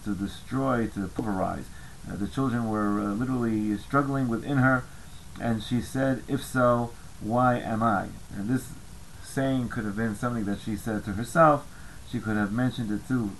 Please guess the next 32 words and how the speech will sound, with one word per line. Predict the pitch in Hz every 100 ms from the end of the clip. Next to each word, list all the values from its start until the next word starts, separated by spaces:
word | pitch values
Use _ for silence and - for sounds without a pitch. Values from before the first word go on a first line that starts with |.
| -
other | 123 110
women | 120 147 131 123
to | -
see | 139 127
whether | 110 113 107
or |
not | 107 117 113 - - -
this | - 127
is | 110 101
something | 123 117 110
that | 101 104
is, | 101 98 101 90
uh, | 101 95 92
the | 104
normal | 120 131 117
course | 107 120 120 113
of |
action | 107 117 110 113 104
during | 117 104
the |
pregnancy. | 85 135 147 131 - 135 135 - - - -
Uh, | 107 104
being | 101 117 104
that | 98
she | - 113
was | 107 104 95
barren, | 107 120 117 104
she | 110
never | 113 104
experienced | 101 - 151 156 123
this | 131 113
before. | 113 117 113 110